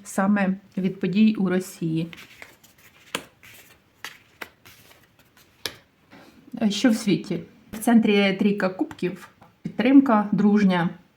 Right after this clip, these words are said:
демонструється, скажімо так. Це те, що ми будемо бачити. А те, що не дуже буде демонструватись, це таке відсторонення,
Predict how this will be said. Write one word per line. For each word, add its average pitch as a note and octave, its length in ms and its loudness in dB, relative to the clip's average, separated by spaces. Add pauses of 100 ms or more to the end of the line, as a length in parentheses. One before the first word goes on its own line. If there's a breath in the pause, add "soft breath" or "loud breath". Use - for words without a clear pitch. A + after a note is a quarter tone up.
(420 soft breath)
демонструється, F#3+ 880 4
скажімо E3 420 -8
так. E3+ 300 -6
Це A#3+ 220 0
те, A3+ 200 2
що A3 140 2
ми G3+ 80 4
будемо G3 320 4
бачити. F3+ 460 -2
А F#3+ 140 -2
те, B3 160 2
що A3 200 0
не G3 120 4
дуже F#3 240 2
буде E3+ 140 2
демонструватись, G3+ 680 -2
це B3+ 80 -2
таке A3+ 320 -2
відсторонення, G3 840 0